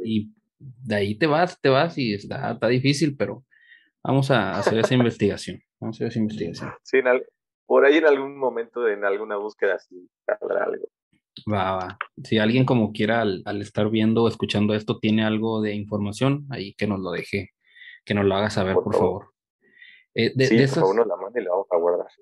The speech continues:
Speaker 1: A huevo. De, de, de esas rolas en inglés, ¿hay algún,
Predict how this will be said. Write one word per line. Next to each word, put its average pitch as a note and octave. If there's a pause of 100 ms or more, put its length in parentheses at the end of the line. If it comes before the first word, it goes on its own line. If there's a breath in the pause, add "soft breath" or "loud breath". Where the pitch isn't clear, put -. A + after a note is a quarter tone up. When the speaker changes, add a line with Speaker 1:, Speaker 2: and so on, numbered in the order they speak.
(480)
Speaker 1:
A F#2
huevo. F#2 (540 loud breath)
De, B2
de, C3+ (220)
de C3
esas D#3
rolas G3
en F3+
inglés, D3
¿hay D3
algún, A2